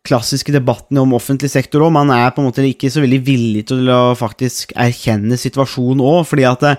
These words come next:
det er litt sånn at Norge har jo en god del penger, og vi har jo tjent fryktelig mye under pandemien, og særlig under krigen da, i Ukraina, så har vi jo, så vi, vi håver jo inn, eh, staten, altså. Ikke, ikke, ikke, ikke, ikke vanlige folk, men altså staten håver jo inn. Men,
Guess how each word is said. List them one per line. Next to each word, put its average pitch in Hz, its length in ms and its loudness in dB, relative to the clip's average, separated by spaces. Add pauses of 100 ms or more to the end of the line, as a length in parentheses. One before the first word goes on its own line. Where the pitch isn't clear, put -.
(420)
det - 140 2
er 180 100 4
litt 170 140 2
sånn 156 160 2
at 180 80 2
Norge 147 340 4
har 127 240 4
jo 165 80 4
en 175 80 2
god 147 220 2
del 147 100 0
penger, 139 240 2
og 147 80 2
vi 147 80 4
har 143 60 4
jo 143 100 -8
tjent 139 220 0
fryktelig - 420 -4
mye 131 220 2
under 131 340 0
pandemien, 131 400 2
og 135 80 0
særlig 120 280 0
under 143 120 -4
krigen 135 400 0
da, 175 80 2
i 139 240 2
Ukraina, 135 480 0
så 160 80 2
har 127 80 2
vi 127 80 2
jo, 139 160 2
så 147 160 -4
vi, 143 160 0
vi 139 80 2
håver 127 540 2
jo 139 100 2
inn, 139 180 0 (540)
eh, 143 160 0
staten, 120 480 0
altså. 123 220 -2 (100)
Ikke, 135 320 0 (160)
ikke, 127 260 0 (200)
ikke, 107 180 -6
ikke, 123 180 0 (280)
ikke 123 180 0
vanlige 107 320 -2
folk, 143 240 -4
men 135 160 0
altså 123 160 -6
staten 113 480 -2
håver 120 380 2
jo 131 180 2
inn. 143 300 -2 (180)
Men, 165 300 2